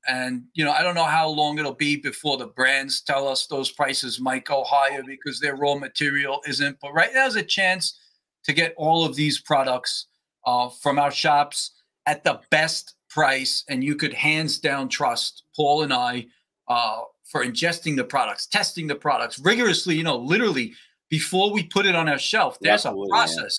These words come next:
Speaker 1: You've gotta
Speaker 2: Mm-hmm.
Speaker 1: pass that process.
Speaker 2: Yep.
Speaker 1: And anyone that reaches out to me knows how hard it is to sell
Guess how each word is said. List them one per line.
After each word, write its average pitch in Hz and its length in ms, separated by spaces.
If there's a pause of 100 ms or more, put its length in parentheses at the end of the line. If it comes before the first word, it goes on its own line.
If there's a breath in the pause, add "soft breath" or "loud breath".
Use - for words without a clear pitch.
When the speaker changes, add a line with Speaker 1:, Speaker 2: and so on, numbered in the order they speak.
Speaker 1:
You've 202 180
gotta 202 240
Speaker 2:
Mm-hmm. 165 80
Speaker 1:
pass 175 260
that 151 180
process. 175 640 (100)
Speaker 2:
Yep. 95 300
Speaker 1:
And 151 180
anyone 233 380
that 180 160
reaches 170 460
out 151 200
to 135 120
me 117 280 (340)
knows 151 300
how 147 180
hard 135 300
it 113 80
is 110 320 (140)
to 123 100
sell 110 460